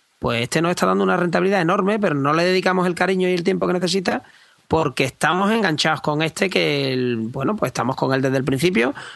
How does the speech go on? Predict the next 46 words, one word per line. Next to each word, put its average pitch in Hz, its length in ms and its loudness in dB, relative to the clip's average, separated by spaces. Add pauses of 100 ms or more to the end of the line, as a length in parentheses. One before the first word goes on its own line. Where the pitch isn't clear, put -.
(120)
nos 143 180 2
ha 175 80 2
ayudado 190 380 2
a 143 60 0
llegar 131 200 0
aquí, 151 340 -2 (380)
pero 139 260 -4
es 107 80 -8
que 127 120 -4
hay 127 60 -2
momentos 135 340 -2
en - 40 -2
los 139 60 -6
que 170 80 0
hay 165 60 0
que 185 100 2
despedir 139 300 0
clientes, 185 360 -2
¿no? 196 100 -4 (280)
Entonces 147 260 -2
estas 139 180 -4
cosas, 156 280 0
pues 165 160 0
la 110 100 -2
gente, 135 420 -2
bueno, 123 240 -4
te 107 100 -4
mira 113 200 -2
como 131 140 0
diciendo, 123 300 -4
"Bueno, 90 180 -6
¿eso - 140 -2
cómo 160 100 2
lo 151 60 0
vas 139 240 0
a 196 40 2
hacer? 240 160 2
Dios 156 180 0
mío", 214 260 0
y 190 60 0
te 170 100 0
va, 170 200 0
y 160 280 0
el 120 80 0
hambre, 190 320 2
y, 151 240 0